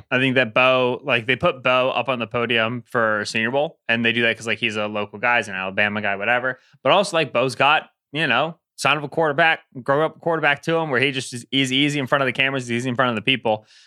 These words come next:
Bo's got, like, you know, um, some of Jarrett Stidham theory to me, where Jarrett Stidham, like, I would watch his film at Auburn and be like, "What are we talking about?"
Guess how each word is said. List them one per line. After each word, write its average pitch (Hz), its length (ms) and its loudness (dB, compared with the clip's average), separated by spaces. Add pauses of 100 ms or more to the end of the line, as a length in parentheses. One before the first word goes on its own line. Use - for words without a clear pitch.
(200)
Bo's 151 260 4
got, 151 320 2 (140)
like, 131 200 -2
you 127 80 2
know, 113 220 0
um, 110 380 0 (520)
some 139 240 2
of 131 140 0
Jarrett 135 300 2
Stidham 131 420 -2
theory 147 280 0
to 156 100 -8
me, 156 160 0
where 127 100 0
Jarrett 127 280 2
Stidham, 131 400 0
like, 110 220 -2
I 120 120 2
would 117 80 0
watch 110 240 2
his 131 120 -4
film 120 220 0
at 117 60 0
Auburn 110 340 2
and 117 80 -4
be 123 60 2
like, 104 180 2
"What 180 480 2
are 214 320 4
we 233 180 2
talking 202 460 0
about?" 143 400 2